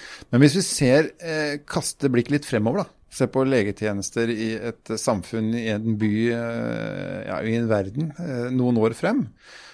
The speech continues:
Eh, hva tenker du da? Altså,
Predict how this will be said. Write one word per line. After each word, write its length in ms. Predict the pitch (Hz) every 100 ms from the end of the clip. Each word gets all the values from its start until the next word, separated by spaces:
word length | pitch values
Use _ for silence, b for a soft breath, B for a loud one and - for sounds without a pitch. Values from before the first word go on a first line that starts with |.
| B B -
Eh, 340 | 156 127 123 127 87
hva 120 | 139 143
tenker 720 | - 170 104 - - - 147 135
du 180 | 127 139
da? 140 | 135 175 202 160
Altså, 260 | 139 131 139